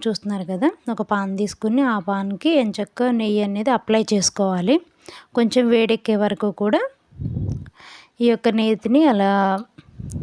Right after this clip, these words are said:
కొంచెం ఎక్కువే అప్లై చేయండి, టేస్ట్ బాగుంటుందండి.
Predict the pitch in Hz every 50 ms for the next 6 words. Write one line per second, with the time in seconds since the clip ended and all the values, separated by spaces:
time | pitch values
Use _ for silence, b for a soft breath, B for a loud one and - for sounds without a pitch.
0 | - - - - 220 220 202 - 262 269 247 220 214 _ 240 247 247 247 220 -
1 | - 214 208 202 - - 196 185 185 196 247 247 - 208 208 - - - 196 180
2 | 202 190 185 190 196 185 - 202 202 196 185 175 180 190 254 330